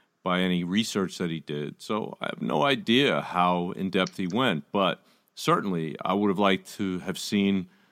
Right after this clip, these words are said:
the police department do this interview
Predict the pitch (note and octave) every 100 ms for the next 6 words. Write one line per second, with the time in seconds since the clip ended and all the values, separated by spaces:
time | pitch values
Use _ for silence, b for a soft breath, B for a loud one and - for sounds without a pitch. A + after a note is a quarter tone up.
0 | _ _ _ _ _ - - A#2+ B2 -
1 | A2 G#2 F#2+ G2+ F2 A#2 G#2 F#2+ G#2 F#2
2 | F2 F#2+ A#2+ B2